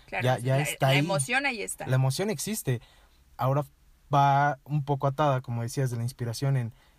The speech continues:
Speaker 2: ¿qué le haces a ese sentimiento?
Speaker 1: Claro, ¿y qué
Speaker 2: ¿A dónde lo
Speaker 1: piensas de
Speaker 2: llevas?
Speaker 1: él, no?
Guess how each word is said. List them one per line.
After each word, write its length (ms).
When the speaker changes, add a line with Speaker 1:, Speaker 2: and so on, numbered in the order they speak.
Speaker 2:
¿qué 140
le 200
haces 380
a 80
ese 140
sentimiento? 580
Speaker 1:
Claro, 160
¿y 80
qué 100
Speaker 2:
¿A 140
dónde 300
lo 100
Speaker 1:
piensas 100
de 60
Speaker 2:
llevas? 360
Speaker 1:
él, 80
no? 60